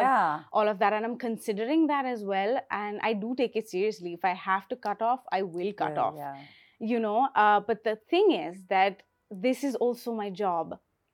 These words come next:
Speaker 2: And I need to make rent. I
Speaker 1: Yeah.
Speaker 2: need to pay the bills. I have to continue working. And so I can't, I don't have paid leaves. I don't have a
Speaker 1: That's the
Speaker 2: six-month
Speaker 1: crazy thing, right? Because this is such a
Speaker 2: Yeah.
Speaker 1: new economy. There's no,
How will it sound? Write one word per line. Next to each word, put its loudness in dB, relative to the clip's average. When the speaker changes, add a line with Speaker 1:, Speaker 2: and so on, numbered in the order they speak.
Speaker 2:
And 0
I -2
need -2
to 0
make -4
rent. -4
I -4
Speaker 1:
Yeah. 2
Speaker 2:
need -2
to 2
pay 0
the -4
bills. -2
I -2
have -4
to -4
continue -6
working. -4
And -2
so 2
I 4
can't, 2
I 6
don't 0
have -2
paid -2
leaves. -6
I 0
don't -2
have 0
a 6
Speaker 1:
That's 8
the 0
Speaker 2:
six-month 0
Speaker 1:
crazy 6
thing, 4
right? 6
Because -2
this -6
is -14
such -2
a -2
Speaker 2:
Yeah. -2
Speaker 1:
new -4
economy. -4
There's -4
no, 0